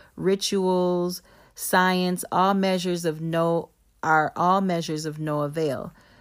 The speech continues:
This is the state that all Western nations find themselves in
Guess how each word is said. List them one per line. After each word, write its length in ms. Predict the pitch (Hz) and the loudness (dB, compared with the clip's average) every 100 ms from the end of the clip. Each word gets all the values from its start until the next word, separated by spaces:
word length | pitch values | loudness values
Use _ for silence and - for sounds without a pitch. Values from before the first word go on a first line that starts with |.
| - | -2
This 180 | 220 233 | 0 0
is 200 | 247 220 | -2 -2
the 100 | 208 | -2
state 520 | - - 175 165 - | -2 0 0 0 -4
that 260 | 180 156 - - | -2 -2 -2 0
all 360 | 175 185 190 | 4 4 2
Western 520 | 175 175 170 170 165 | 0 0 -2 -4 -4
nations 480 | 160 151 160 147 151 | -4 -4 -6 -6 -8
find 360 | - 170 170 165 | -4 -2 -2 -2
themselves 520 | 165 160 147 143 - | -4 -4 -4 -4 -6
in 320 | - 143 143 | -6 -4 -6